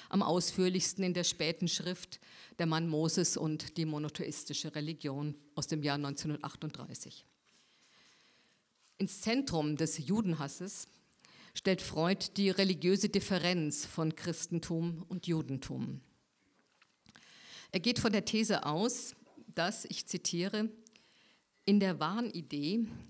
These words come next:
ein Stück vergessener Wahrheit steckt, das sich bei seiner Wiederkehr Entstellungen und Missverständnisse gefallen lassen musste.“ Soweit Freud.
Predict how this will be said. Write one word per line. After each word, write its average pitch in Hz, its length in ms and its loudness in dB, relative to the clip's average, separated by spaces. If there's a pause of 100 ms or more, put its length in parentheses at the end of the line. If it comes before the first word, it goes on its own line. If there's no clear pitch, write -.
ein 180 140 4
Stück - 380 -4
vergessener 190 680 0
Wahrheit 151 400 -2
steckt, - 500 -6 (1080)
das 190 200 -2
sich - 300 -4
bei 180 100 2
seiner 175 340 2
Wiederkehr 214 680 0
Entstellungen 180 800 0
und - 220 -4
Missverständnisse 156 960 -2
gefallen 147 460 -2
lassen 135 280 -4
musste.“ 131 420 -6 (460)
Soweit 156 340 -10
Freud. - 400 -14